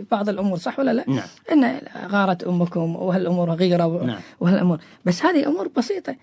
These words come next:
Speaker 2: مم.
Speaker 1: المفروض هي تعتبر شنو؟ هي البهارات.
Speaker 2: أيوة.
Speaker 1: لأن تخيل شغلة واحدة،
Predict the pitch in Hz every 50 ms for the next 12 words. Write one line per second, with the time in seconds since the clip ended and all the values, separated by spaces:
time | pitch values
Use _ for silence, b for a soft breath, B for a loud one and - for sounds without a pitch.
0 | b b 214 208 240 254 269 269 302 330 311 262 269 302 294 254 - 277 226 214
1 | 277 269 262 247 226 - 214 175 - - _ _ _ _ _ _ _ _ _ -
2 | - 339 330 285 262 208 196 233 247 302 311 - - - - _ _ _ - -
3 | 131 117 107 - 101 - 196 - - 196 254 277 302 285 277 269 311 269 - 320
4 | 302 269 262 - 311 285 240 190 180 156 - - -